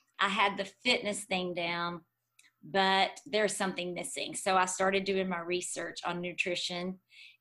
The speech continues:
and how can you be healthy? How can you prevent disease? And, you know, every doctor has th-, different things to say, and there's a million different diets out there. But one thing they all agreed on was fruits and vegetables.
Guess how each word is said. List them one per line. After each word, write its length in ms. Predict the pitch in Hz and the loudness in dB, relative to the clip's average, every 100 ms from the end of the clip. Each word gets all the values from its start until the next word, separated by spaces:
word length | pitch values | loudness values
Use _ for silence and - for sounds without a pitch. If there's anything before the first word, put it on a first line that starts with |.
| - | -6
and 300 | 185 180 180 | -2 0 0
how 360 | - 190 190 | 0 2 4
can 200 | 208 294 | 2 -2
you 100 | 302 | -2
be 140 | 285 302 | 0 0
healthy? 460 | 285 294 - - _ _ _ _ | 0 -2 -4 -14 _ _ _ _
How 100 | - | -2
can 220 | 269 330 311 | 0 2 0
you 80 | |
prevent 440 | 302 294 269 277 254 | -2 -4 0 0 0
disease? 680 | 233 185 180 135 107 - - _ _ _ _ | -6 -6 -6 -6 -10 -16 -20 _ _ _ _
And, 260 | 202 196 196 - _ - 202 233 | -4 -2 -4 -12 _ -14 -10 -6
you 100 | - | 0
know, 120 | 262 - | 2 4
every 240 | 247 262 | 4 4
doctor 380 | 247 208 175 196 | 4 2 2 0
has 180 | 196 190 | -2 0
th-, 240 | 196 190 | -2 0
different 320 | 196 196 - | -4 -6 -4
things 300 | 190 185 185 | -4 -2 -4
to 80 | - | -8
say, 480 | 165 - 196 190 190 | -6 0 4 4 4
and 60 | 180 | 0
there's 120 | 165 | -4
a 60 | 175 | -4
million 400 | 180 214 226 208 | -2 0 0 0
different 420 | 190 - 151 - | -2 -2 -8 -6
diets 440 | 160 165 180 180 | -4 0 -2 -2
out 160 | 180 180 - | -4 -4 -4
there. 280 | 180 180 - _ | -4 -4 -8 _
But 200 | 202 185 | 0 2
one 200 | 196 233 | 2 2
thing 160 | 247 240 | 0 -2
they 200 | - 214 | 2 6
all 180 | 190 254 | 8 8
agreed 400 | 277 254 320 302 | 6 6 6 8
on 240 | 220 214 | 8 6
was 160 | 208 202 | 4 0
fruits 320 | - 262 240 | 0 0 0
and 100 | 220 | 0
vegetables. 560 | 202 196 - 190 180 | 2 2 0 -4 -8